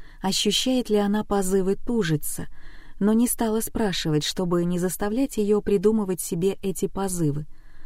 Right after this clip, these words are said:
Она была настолько покорная, что могла говорить то, что, как ей казалось, от нее хотели услышать. «Поднимитесь, моя дорогая. Давайте посмотрим,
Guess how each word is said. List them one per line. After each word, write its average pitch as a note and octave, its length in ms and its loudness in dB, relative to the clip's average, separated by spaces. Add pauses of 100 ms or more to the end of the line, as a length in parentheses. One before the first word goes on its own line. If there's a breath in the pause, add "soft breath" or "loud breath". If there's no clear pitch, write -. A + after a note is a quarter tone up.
(400 soft breath)
Она C4 180 6
была A3+ 240 4
настолько A3 600 2
покорная, G3+ 800 2 (480)
что - 200 2
могла A#3 360 4
говорить G#3 500 6
то, C4+ 160 4
что, G#3+ 200 -2
как G3+ 240 -2
ей G3 120 2
казалось, G#3 680 -2
от G3+ 180 -4
нее G3 300 0
хотели F#3 560 -2
услышать. F3+ 720 -4 (1120)
«Поднимитесь, A#3+ 680 4
моя F3 300 0
дорогая. D#3+ 580 0 (440 loud breath)
Давайте D4+ 360 4
посмотрим, F3+ 680 0